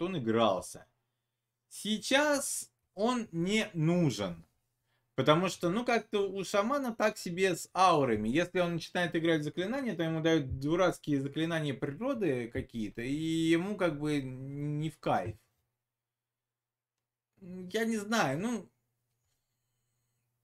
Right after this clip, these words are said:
опять же, не пометьте изменения, которые никак не попадают, э, в нынешнюю игру.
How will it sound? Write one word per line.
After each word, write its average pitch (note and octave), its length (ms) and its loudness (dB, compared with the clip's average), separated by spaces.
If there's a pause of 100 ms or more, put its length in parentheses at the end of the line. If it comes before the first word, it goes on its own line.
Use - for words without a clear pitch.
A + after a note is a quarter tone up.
опять F3+ 380 4
же, A#2+ 240 -2 (260)
не A3+ 400 -2
пометьте A#3 680 2
изменения, G#3+ 680 0
которые F#3+ 520 0
никак F#3 640 -4
не F3+ 140 -6
попадают, E3 800 0
э, D3 180 2
в C#3 480 2
нынешнюю C#3+ 640 -6
игру. A#2+ 340 -2